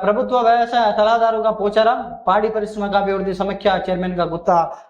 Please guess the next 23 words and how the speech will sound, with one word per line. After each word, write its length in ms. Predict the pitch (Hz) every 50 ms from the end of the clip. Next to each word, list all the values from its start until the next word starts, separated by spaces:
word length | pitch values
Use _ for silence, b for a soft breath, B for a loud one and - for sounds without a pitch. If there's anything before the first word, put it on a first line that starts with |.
| B B 156
అమిత్ 240 | 170 196 208 202
రెడ్డి 220 | 202 190 180 175 180
అన్నట్టు 260 | 180 180 175 170 170
ఒక 160 | 160 156 165
హెడ్‌లైన్స్ 320 | 165 165 160 165 160 156 175
అనేది 220 | 165 165 151 156
చూస్తున్నాం. 280 | 160 - - 185 185 185
ఇక 380 | 185 190 180 165 - - - - _ -
అధికారంలోనే, 920 | 165 185 214 220 226 233 233 226 226 214 220 220 214 214 208 208 - - - -
అధికారంలో 500 | - 202 214 220 226 220 214 208 208 214
రాగానే, 400 | 202 202 208 208 214 208 202 196
అధికారంలోకి 640 | 175 170 175 196 202 220 214 214 214 214 208 208 202
రా-, 160 | 190 196 196
వచ్చిన 320 | 185 185 - 202 202 190
తొలి 240 | 185 185 190 185 196
రోజే 260 | 202 202 196 190 190
తొలగిస్తాం, 540 | 180 185 180 185 185 190 185 - 233 220 214
సచివాలయం 520 | 202 202 185 180 196 196 190 185 185 185 185
ఎదుట 200 | 185 185 180 180
రాజీవ్ 360 | 170 160 170 175 180 180 185
విగ్రహం 360 | 180 180 180 208 240 226 180
ఏర్పాటుపై 440 | 170 165 - 180 170 170 - 180 170
కేటీఆర్, 500 | - - 175 170 175 175 165 160 156